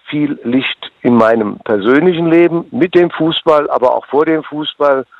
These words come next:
Und, äh, irgendwann ist wohl, ist immer eine Frage der Gerechtigkeit, dass dann ein Schatten kommt. Äh, das Problem an der ganzen Geschichte ist, dass dieser Schatten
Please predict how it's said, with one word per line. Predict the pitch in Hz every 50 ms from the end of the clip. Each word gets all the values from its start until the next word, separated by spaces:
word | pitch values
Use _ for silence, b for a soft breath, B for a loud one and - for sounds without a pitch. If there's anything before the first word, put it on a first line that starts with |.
| B B B B B B B B B B B B _ _ -
Und, | - 143 143 143 131 _ -
äh, | 151 143 135 131 131 131 127 123 113 _ B B B B B
irgendwann | - 156 180 175 180 151 151 156 165 165 160 175
ist | 170 151 - -
wohl, | 139 147 147 143 143 139 139 131 120 - - - - -
ist | - - 147 - - -
immer | 151 147 147 151 165
eine | 160 147 139 127
Frage | - 127 131 147 143
der | 139 147 135
Gerechtigkeit, | 120 117 120 139 143 - - 147 - - 151 139 127
dass | - 135 123 -
dann | 135 127 127 117 - B B B B B B -
ein | 117 120 120 117 107 98 - _ B B B B B
Schatten | B - - - 147 170 _ - 185 190 185 180 165 - b b b b
kommt. | - - 180 175 185 190 - - - - -
Äh, | 131 131 123 _ _ _
das | - 147 139 -
Problem | - 139 143 135 - 143 165 202 233 240
an | 180 151
der | 143 135
ganzen | 117 123 123 123 123 120 117
Geschichte | 123 117 - 131 135 127 - - 156
ist, | 156 151 147 - - -
dass | - 143 131 -
dieser | - 135 131 127 131 123
Schatten | - - 131 135 - - 160 160 160 156